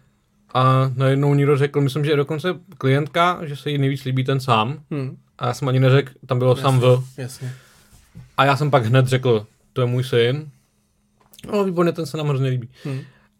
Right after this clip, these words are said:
Speaker 1: A jediný, co jsme se báli, jestli jakoby to dá, že já jsem jako říkal, že má zkušenosti, ale spíš, když byl menší a tak.
Speaker 2: Hmm.
Speaker 1: Eh, ale vždycky u těchhletěch do věku osmi let tam máš backup,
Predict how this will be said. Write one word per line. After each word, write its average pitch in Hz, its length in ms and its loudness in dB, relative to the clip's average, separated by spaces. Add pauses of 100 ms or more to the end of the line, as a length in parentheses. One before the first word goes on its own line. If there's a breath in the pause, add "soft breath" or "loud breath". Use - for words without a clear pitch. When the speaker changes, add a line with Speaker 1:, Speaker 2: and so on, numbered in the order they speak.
(120)
Speaker 1:
A 139 80 2
jediný, 139 280 2
co 135 280 0
jsme 131 160 -4
se 143 100 -2
báli, 131 580 4
jestli 143 240 -2
jakoby 135 240 -2
to 135 100 0
dá, 120 340 2
že 131 80 -2
já 127 120 -2
jsem 131 180 -4
jako 127 180 -2
říkal, 120 260 0
že 127 100 2
má 123 180 2
zkušenosti, 127 540 -4
ale 123 120 2
spíš, 120 180 -10
když 117 120 -8
byl 120 140 -4
menší 110 380 -4
a 127 40 -2
tak. 127 240 2
Speaker 2:
Hmm. 120 80 -10
Speaker 1:
Eh, 120 960 -4
ale 123 240 4
vždycky 127 500 -2
u 117 60 -8
těchhletěch 123 580 0
do 117 180 -4
věku 120 260 -4
osmi 123 280 -4
let 110 200 0
tam 117 100 -6
máš 117 180 -2
backup, 110 400 -4